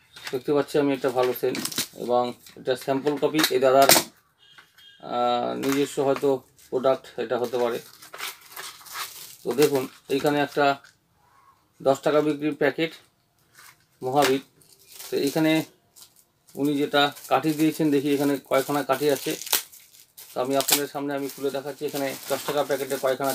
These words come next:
কাঠি দিয়েছেন। সেন্ট খুব একটা খারাপ না, ভালো। তো তিন, চার, পাঁচ, ছয়, সাত, আট, নয়, দশ, এগারো, বারো,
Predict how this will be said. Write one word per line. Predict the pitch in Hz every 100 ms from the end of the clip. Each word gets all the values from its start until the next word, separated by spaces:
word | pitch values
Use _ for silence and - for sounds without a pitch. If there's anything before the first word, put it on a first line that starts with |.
| 127
কাঠি | 123 131 - - - - - - - 120
দিয়েছেন। | 131 127 - 104 - _ _ _ _ _ _ _ - - _ - - - - -
সেন্ট | - 139 135
খুব | 143 139
একটা | 135 139
খারাপ | 139 139
না, | 147 127
ভালো। | 123 151 - - _ _ _ _ _ _ _ -
তো | 120 117
তিন, | 135 139 147 143 -
চার, | 117 131 135 - _ _ -
পাঁচ, | 110 120 123 -
ছয়, | 113 123 131 - -
সাত, | 110 107 120 - - 113
আট, | 120 - _ 117 107
নয়, | 107 117 127 - _ _ _ _ _ - 92
দশ, | 110 120 123 - - - - 110
এগারো, | 110 117 127 131 _ _ -
বারো, | 95 98